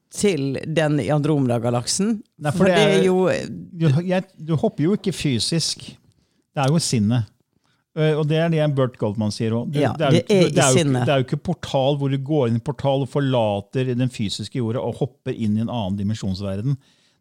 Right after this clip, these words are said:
Speaker 2: Det er, det er ikke Stargate, liksom.
Speaker 1: Nei.
Speaker 2: Det er, det er mer at du, du mediterer og lukker øynene og på en måte bestemmer deg for å oppleve, akkurat som du gjør i drømmer.
Speaker 1: Mm.
Speaker 2: Den andre, eh, tidslinja, eller en annen tidslinje. Og det er det Burt Goldman lærer bort i det Quantum Leap-kurset sitt, da.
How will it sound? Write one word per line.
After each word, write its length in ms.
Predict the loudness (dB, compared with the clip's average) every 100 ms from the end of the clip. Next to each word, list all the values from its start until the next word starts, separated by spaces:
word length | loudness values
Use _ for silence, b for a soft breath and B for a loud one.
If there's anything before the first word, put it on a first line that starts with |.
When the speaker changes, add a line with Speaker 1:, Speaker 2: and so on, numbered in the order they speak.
| -6
Speaker 2:
Det 80 | -4
er, 300 | -2 -4 -4
det 100 | -6
er 60 | -4
ikke 100 | -6
Stargate, 720 | -2 0 0 0 -2 -2 -4 _ -4
liksom. 240 | 0 0 0
Speaker 1:
Nei. 260 | -2 0 -2 -8 -8
Speaker 2:
Det 120 | -2
er, 140 | 0 0 0
det 80 | 2
er 80 |
mer 240 | 2 2 0
at 160 | -4 -4
du, 240 | -2 -2 -4 _ _ _
du 200 | -12 -2
mediterer 720 | 0 0 -2 -4 -2 0 -2 -4
og 120 | -4
lukker 400 | -4 -6 -4 -2
øynene 240 | 0 -2
og 160 | -4 -6
på 80 | -4
en 80 | -6
måte 120 | -6
bestemmer 400 | -8 -4 -2 -4
deg 80 | -6
for 120 | -8
å 120 | -8
oppleve, 480 | -10 _ -8 -8 -8 -8
akkurat 440 | -10 -6 -4 -2
som 80 | 0
du 80 | 0
gjør 160 | 0
i 40 | 0
drømmer. 320 | 0 0 -2 -6 -4
Speaker 1:
Mm. 420 | 0 2 2 0 -4 _ -6
Speaker 2:
Den 140 | -6 -2
andre, 600 | -2 -2 0 -2 -2 -4 -10 -6
eh, 200 | -2 -2
tidslinja, 520 | -4 -8 -6 -6 -4
eller 160 | -2 -2
en 80 | -2
annen 200 | -4 -8
tidslinje. 480 | -12 -12 -12 -12 -12 B B B B B B -4
Og 80 | -2
det 60 | 0
er 60 |
det 180 | 0 2
Burt 240 | 0 0 -2
Goldman 320 | -2 0 0
lærer 280 | 0 0 -2
bort 200 | -4 -4
i 40 | -4
det 200 | -2 -2
Quantum 400 | -2 -2 0 -2
Leap-kurset 520 | -2 -4 -6 -6 -6
sitt, 200 | -8 -8
da. 120 | -12